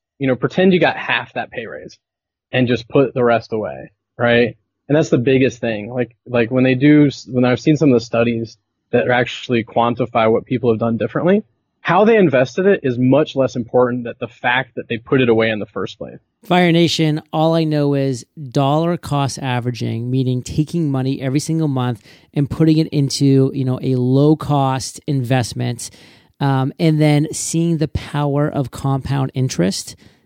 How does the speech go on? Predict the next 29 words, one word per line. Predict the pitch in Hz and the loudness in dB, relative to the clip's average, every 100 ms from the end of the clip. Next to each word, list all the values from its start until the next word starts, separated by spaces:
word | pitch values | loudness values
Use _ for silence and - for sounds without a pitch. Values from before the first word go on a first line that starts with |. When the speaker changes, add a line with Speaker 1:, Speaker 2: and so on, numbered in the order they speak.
| _ 143 | _ -6
Speaker 2:
That | 127 147 156 - | -2 0 0 0
is | 143 | 2
where | 139 143 | 4 4
you're | 139 | 2
going | 131 131 131 123 | 2 0 0 -4
to | - 127 | -2 0
have | 120 120 117 | 0 -2 -4
those | 123 117 | -4 -4
big | 113 131 120 | 0 0 0
wins | 123 123 117 - | -2 -4 -6 -6
over | 131 120 120 | -4 -4 -6
time. | - 127 120 127 | -8 -8 -8 -10
It | - | -8
takes | 214 - | -6 -6
patience. | - 135 127 185 185 | -4 -4 -4 -6 -6
It | |
doesn't | 190 190 | -4 -4
come | - 160 143 | -4 -4 -4
overnight. | 127 117 104 135 - - - - _ | -4 -6 -4 -6 -8 -16 -20 -20 _
But | 143 143 | 0 2
by | 143 | 2
dollar | 135 139 160 - | 2 4 4 2
cost | 175 165 | 2 2
averaging | 160 160 147 | 0 0 2
in | 143 | 2
on | 139 | 2
that | 135 | 0
consistent | - 120 120 - 131 | -4 -4 -4 -4 0
basis, | 123 120 127 123 | 0 0 -2 -4